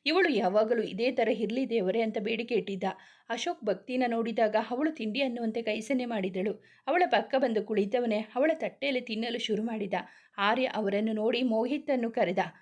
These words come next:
ಮೋಹಿತ್ ಬೇಡ ಎಂದಾಗ, ಅವನ ಬಾಯಿಗೆ ತುತ್ತು ಇಟ್ಟವ ಅಶೋಕ್ ಕಡೆ ನೋಡಿ ಹೆಂಗೆ ಎಂಬಂತೆ ಹುಬ್ಬು ಹರಿಸಿದ. "ಅಯ್ಯೋ, ಕೇಳಿದ್ರೆ ಬೇರೆ ತಟ್ಟೆಯಲ್ಲಿ ಇಟ್ಟು ಕೊಡುತ್ತಿದ್ದೆ,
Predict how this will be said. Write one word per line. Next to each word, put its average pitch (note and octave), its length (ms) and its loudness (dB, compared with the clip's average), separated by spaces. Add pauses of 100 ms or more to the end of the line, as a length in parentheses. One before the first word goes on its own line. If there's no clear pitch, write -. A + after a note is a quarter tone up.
(240)
ಮೋಹಿತ್ A3+ 380 0
ಬೇಡ G3 320 4
ಎಂದಾಗ, B3+ 400 2
ಅವನ D4+ 280 0
ಬಾಯಿಗೆ A#3+ 360 -2
ತುತ್ತು A#3+ 360 -6
ಇಟ್ಟವ A3 360 -2 (400)
ಅಶೋಕ್ B3+ 320 -4
ಕಡೆ B3+ 200 2
ನೋಡಿ A3 280 2
ಹೆಂಗೆ A3+ 320 -2
ಎಂಬಂತೆ A#3 360 0
ಹುಬ್ಬು A3 300 -2
ಹರಿಸಿದ. G3+ 420 -4 (680)
"ಅಯ್ಯೋ, D#4+ 180 4
ಕೇಳಿದ್ರೆ D4+ 520 4
ಬೇರೆ C4+ 280 2
ತಟ್ಟೆಯಲ್ಲಿ B3+ 600 2
ಇಟ್ಟು A3 280 -6
ಕೊಡುತ್ತಿದ್ದೆ, A3+ 480 -2